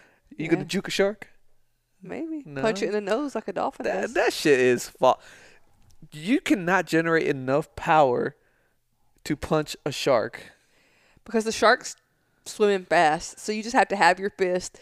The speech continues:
Speaker 2: and let it swim in.
Speaker 1: You know how, you have to be lined up perfectly at the per-, you know how big their mouths are?
Speaker 2: They would just eat your arm off is where I'm
Speaker 1: Yes.
Speaker 2: going. <laughs>
Speaker 1: Like, not even your arm. You're, you. They would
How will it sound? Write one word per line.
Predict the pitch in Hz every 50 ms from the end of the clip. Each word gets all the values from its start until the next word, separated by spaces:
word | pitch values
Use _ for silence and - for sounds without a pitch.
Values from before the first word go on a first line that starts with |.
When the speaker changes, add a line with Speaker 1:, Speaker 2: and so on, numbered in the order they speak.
| _ _ _ _ _
Speaker 2:
and | - 190
let | 190 190 175
it | 135
swim | - - - 190 180 185 - -
in. | - 175 180 180 - _ _ _ - - - - - _ _ _ _ _ _ _ _ _ _ _ _ _ _ -
Speaker 1:
You | 160 175
know | 202 233
how, | 220 202 214 208 190 - - _ _
you | 180 160 151 180 262 311 269
have | 262 262 247 -
to | - 180
be | 151 170 175 175 170 165 165 - _ _ _ _ _ -
lined | 135 143 143 147 185 180 160
up | 160 160 147 - - - _ _ _ -
perfectly | - - 156 151 - - 135 - - 131 123
at | 117 110
the | -
per-, | - - 165
you | 170 196 196 214
know | 226 262
how | 254 277
big | 254 233 226 233
their | 247 202
mouths | 165 139 156 220 - -
are? | 320 349 339
Speaker 2:
They | - - 190
would | 202 214 214
just | 226 - -
eat | - 127 165 -
your | - 135 95
arm | 90 113 - -
off | - 185 180 - -
is | 185 247
where | 240 208 180
I'm | 170 151 175
Speaker 1:
Yes. | 180 -
Speaker 2:
going. | 160 170 214 247 -
<laughs> | - - - - - - - - 262 254 - -
Speaker 1:
Like, | 240 233 - _ - - _ _ 202
not | 208 220 240
even | 240 240 233
your | 226 226
arm. | 226 262 285 226 160 147
You're, | 156 180 202 196 165 156 147 165 180
you. | 160 220 269 277 196 139 131
They | 151 180
would | 208 220 -